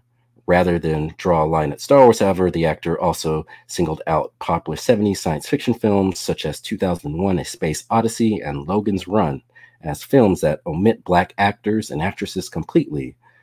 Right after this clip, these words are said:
"By not acknowledging us," uh, quote, "by not acknowledging us at all, the film creator is worse than any racist." And then,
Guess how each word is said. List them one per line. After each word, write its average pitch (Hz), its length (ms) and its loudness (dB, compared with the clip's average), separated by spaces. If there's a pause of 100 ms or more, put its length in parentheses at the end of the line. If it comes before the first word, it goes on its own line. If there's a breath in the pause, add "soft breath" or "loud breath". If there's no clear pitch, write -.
(540 soft breath)
"By 95 140 4
not 135 220 8
acknowledging 120 600 4
us," 80 200 -4 (180)
uh, - 140 -4 (160)
quote, - 360 0
"by 95 180 6
not 123 200 8
acknowledging 110 540 6
us 80 160 -4
at 82 100 -2
all, 82 380 4
the - 100 -10
film 110 300 0
creator 82 320 0
is - 180 -10
worse 90 380 -4
than 67 160 -14
any 71 240 -8 (100)
racist." - 600 -12 (920)
And 87 200 0
then, 87 680 2